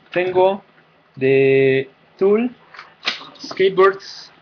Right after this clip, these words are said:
Vamos a regalarle esta tabla que se ofreció en el programa de Adrenalina Extreme, pero que todavía no sale, y vamos a aprovechar para darla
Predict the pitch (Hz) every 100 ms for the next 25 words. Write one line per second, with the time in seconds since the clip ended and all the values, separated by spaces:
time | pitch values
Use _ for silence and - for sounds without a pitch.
0 | _ - - - - - 160 160 160 131
1 | 139 147 160 156 160 151 165 160 160 180
2 | - - 127 131 127 127 135 131 156 156
3 | 156 156 143 123 131 127 139 151 131 120
4 | 120 123 127 139 135 131 135 147 156 _
5 | 113 113 120 139 143 143 139 147 147 156
6 | 175 - - - 131 139 151 160 123 120
7 | 160 147 151 135 147 147 156 165